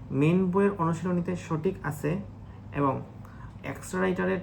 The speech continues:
টেক্সটের মধ্যে ভুল আছে, আহ, মানে এক্স-, মেইন বইয়ের অনুশীলনীতে ভুল আছে কিন্তু এক্সট্রা রাইটারের টেক্সটের মধ্যে সঠিক আছে, তখন তুমি মেইন বইয়ের ভুল আনসারটাই দেখাবা।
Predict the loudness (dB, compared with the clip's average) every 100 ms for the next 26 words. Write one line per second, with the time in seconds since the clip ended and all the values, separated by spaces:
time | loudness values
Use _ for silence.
0 | -4 -4 -4 0 2 2 2 0 0 0
1 | 0 -2 -8 -12 -14 -12 -10 -8 -8 -8
2 | -8 -8 -10 -10 0 4 6 8 6 6
3 | 2 2 2 4 4 2 0 -4 -6 -16
4 | -16 -8 -4 -4 -2 0 0 0 -2 0
5 | -4 -2 -2 0 0 0 -2 -2 -8 -14
6 | -16 -16 -14 -14 -14 -16 -16 -4 0 0
7 | 0 -2 -6 -14 -14 -16 -16 -16 -16 -16
8 | 2 4 6 4 2 0 2 4 4 4
9 | 2 2 2 2 2 0 -4 -4 -2 -2
10 | -4 -12